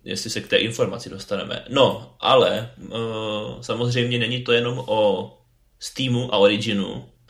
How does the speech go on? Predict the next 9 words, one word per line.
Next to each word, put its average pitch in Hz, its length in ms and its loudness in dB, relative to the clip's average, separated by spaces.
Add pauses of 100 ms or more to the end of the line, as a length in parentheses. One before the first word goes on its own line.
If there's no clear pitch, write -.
(300)
Já 104 100 2
jsem 120 120 -2
si 123 120 -4
tady 117 160 2
připravil, 120 720 6 (240)
eh, 107 320 4
souhrn 117 500 0
dalších 104 600 4
launcherů 104 800 0